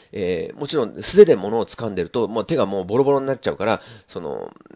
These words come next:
なんていうか危険だから、まあ、革の手袋をするとかですね。そういう細かい備品の使い方からですね、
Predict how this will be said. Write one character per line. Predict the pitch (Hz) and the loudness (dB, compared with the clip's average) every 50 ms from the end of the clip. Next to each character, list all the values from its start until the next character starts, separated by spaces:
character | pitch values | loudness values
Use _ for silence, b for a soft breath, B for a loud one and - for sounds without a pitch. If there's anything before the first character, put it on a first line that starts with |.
| - - - - _ - | -20 -20 -20 -20 _ -8
な | 95 90 | -8 -8
ん | 85 | -6
て | - | -6
い | 73 | -8
う | |
か | 82 | -10
危 | - - | -10 -4
険 | - 143 143 | -2 0 0
だ | 147 143 | 2 0
か | 117 107 | 0 2
ら、 | 120 113 95 82 - 50 - | 2 2 2 0 -4 -8 -12
ま | - 80 | -14 -14
あ、 | - | -10
革 | - 110 117 120 | -6 -4 -4 -4
の | 123 - | -2 -4
手 | 110 101 | -4 -6
袋 | 101 90 90 71 | -4 -4 -4 -6
を | - | -6
す | - 82 | -6 -8
る | 80 - | -8 -8
と | - | -8
か | 64 62 | -10 -10
で | - | -12
す | - - | -10 -10
ね。 | 78 - B B B B _ | -10 -10 B B B B _
そ | - 135 | 0 0
う | 131 | 0
い | - | 2
う | |
細 | - 147 165 160 | 2 2 2 4
か | - 196 151 | 6 6 6
い | |
備 | 113 95 95 | 6 4 -2
品 | - 131 127 | -8 -6 -4
の | 120 113 | -4 -4
使 | - - - 127 | 0 0 0 2
い | 120 | 2
方 | 113 117 - 113 | 2 2 0 0
か | - 107 | 0 0
ら | 101 98 | -2 -2
で | - - | -4 -6
す | - - | -6 -6
ね、 | 85 85 - | -6 -6 -6